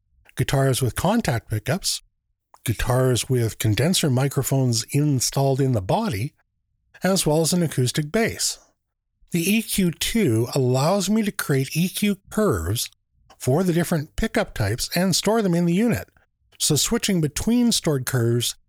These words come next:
is as easy as pushing a button. It also has a very precise and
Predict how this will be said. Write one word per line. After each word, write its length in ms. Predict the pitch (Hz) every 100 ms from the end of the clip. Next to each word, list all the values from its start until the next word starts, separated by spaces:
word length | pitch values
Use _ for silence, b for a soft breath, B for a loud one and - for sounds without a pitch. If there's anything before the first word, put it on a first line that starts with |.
| -
is 180 | 156 139
as 280 | 139 131 160
easy 280 | 156 139 165
as 120 | -
pushing 400 | - 113 - 123
a 80 | 123
button. 480 | 135 135 104 82 - _ _ _ _ _ _ _ _
It 120 | 104 110
also 300 | 175 - 123
has 160 | 127
a 60 | 117
very 340 | 90 120 196
precise 540 | 196 160 - 120 131 131
and 160 | 117